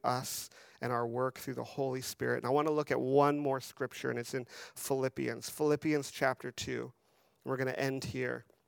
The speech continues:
Philippians chapter two, verse ten, or twelve through thirteen says, "My dear friends, as you have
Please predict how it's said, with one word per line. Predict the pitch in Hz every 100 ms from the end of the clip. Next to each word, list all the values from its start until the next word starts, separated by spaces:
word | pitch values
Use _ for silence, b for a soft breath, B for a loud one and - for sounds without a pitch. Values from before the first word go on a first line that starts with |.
| _ _ _ _ _ _ B B B B
Philippians | - 160 170 180 165 -
chapter | - 143 139 139
two, | - - 127 123 - b b b b b b _
verse | - 131 -
ten, | - 156 139 139
or | 147
twelve | 127 - 143 143
through | -
thirteen | 139 143 - - 127
says, | 131 123 123
"My | 127 131
dear | 131 143
friends, | 139 - 123 120 123 - - b b b b b b
as | 127 123
you | 165
have | 147